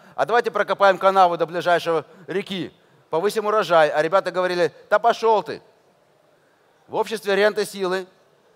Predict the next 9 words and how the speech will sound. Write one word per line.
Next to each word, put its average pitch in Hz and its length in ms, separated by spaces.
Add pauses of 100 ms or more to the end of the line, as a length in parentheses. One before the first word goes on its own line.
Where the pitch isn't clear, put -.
(680)
тот 214 160
же 208 80
самый 208 260
старейшина 196 420
приходил 190 380
и 196 60
говорил: 185 340
"Значит 208 320
так, 160 380